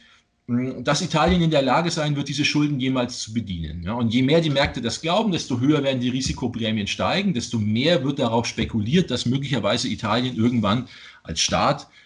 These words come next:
äh, in die Insolvenz geht, also einen Schuldenschnitt, äh, braucht. Und das ist natürlich eine Situation, ähm, die extrem schwierig ist in einer Währungsunion.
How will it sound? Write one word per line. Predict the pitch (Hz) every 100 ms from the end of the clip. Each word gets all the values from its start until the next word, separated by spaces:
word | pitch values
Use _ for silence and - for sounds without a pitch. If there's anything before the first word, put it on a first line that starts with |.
| _ -
äh, | 117 120
in | 120 123
die | 113
Insolvenz | 147 185 175 156 156 160 -
geht, | 151
also | 92 92
einen | 98 - 104
Schuldenschnitt, | 127 120 120 123 98 104 113 - 107 104 -
äh, | 87 - 104
braucht. | 95 - 69 - -
Und | 101 98
das | 139 165
ist | 180
natürlich | 175 180 175 139
eine | 147
Situation, | 147 143 120 107 113 120 202 214 - _ _ _ _ _ - - 98
ähm, | 98 95 98 - _ -
die | 101
extrem | 92 - 110
schwierig | - 104 139 202
ist | 190 156
in | 123
einer | 107 95
Währungsunion. | 92 117 175 175 190 196 214 196